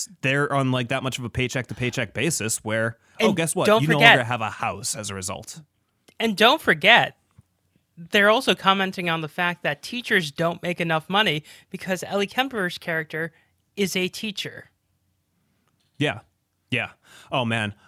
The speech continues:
Speaker 1: I could go on and on because, um, so I, I am friends with, and I'm friends with teachers directly and friends with spouses of teachers. I'm not gonna, like, name any names or anything like that, but man,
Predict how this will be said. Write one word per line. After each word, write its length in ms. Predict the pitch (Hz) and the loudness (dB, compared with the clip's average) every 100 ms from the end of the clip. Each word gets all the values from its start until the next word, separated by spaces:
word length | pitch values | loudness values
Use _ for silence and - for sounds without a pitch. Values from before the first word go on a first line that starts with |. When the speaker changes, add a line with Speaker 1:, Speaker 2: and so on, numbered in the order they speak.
| - | -6
Speaker 1:
I 80 | 139 | -2
could 220 | 165 147 | -2 0
go 180 | 151 139 | 0 0
on 200 | 127 123 | 0 0
and 100 | 113 | 0
on 220 | 107 101 | 0 -2
because, 320 | - 120 107 | -4 -4 -2
um, 360 | 110 101 95 65 - _ _ _ _ _ _ _ _ | 0 -2 -4 -8 -18 _ _ _ _ _ _ _ _
so 280 | 143 147 131 127 | -2 0 0 0
I, 320 | 135 135 127 | 0 0 -2
I 340 | 123 123 127 127 | -2 -2 -2 -2
am 280 | 131 123 117 | -2 -2 -2
friends 420 | 110 - 139 147 135 | -4 -4 -2 -2 -2
with, 340 | 143 139 - 127 | -2 -4 -6 -4
and 500 | 123 123 120 113 - _ _ _ _ _ | -2 -2 -4 -4 -8 _ _ _ _ _
I'm 140 | 139 | -4
friends 200 | 117 175 | -2 -2
with 100 | 180 | -2
teachers 280 | - 180 151 | -4 -4 -4
directly 500 | - 120 117 123 113 | -2 -2 -2 -2 -2
and 160 | 117 113 | -2 -4
friends 200 | 123 113 | -4 -4
with 80 | 107 | -4
spouses 300 | 120 104 104 | -6 -6 -6
of 100 | 92 | -6
teachers. 360 | 101 98 101 | -6 -6 -6
I'm 120 | 107 123 | -2 -2
not 120 | 127 | 0
gonna, 180 | 131 117 | -2 -2
like, 200 | 110 117 | -2 -2
name 140 | 110 | -2
any 120 | 107 | -2
names 220 | 104 101 101 | -2 -4 -6
or 40 | |
anything 240 | 101 104 | -8 -8
like 120 | 98 98 | -10 -6
that, 180 | 98 92 | -6 -6
but 100 | 104 | -4
man, 320 | 117 110 | -2 -2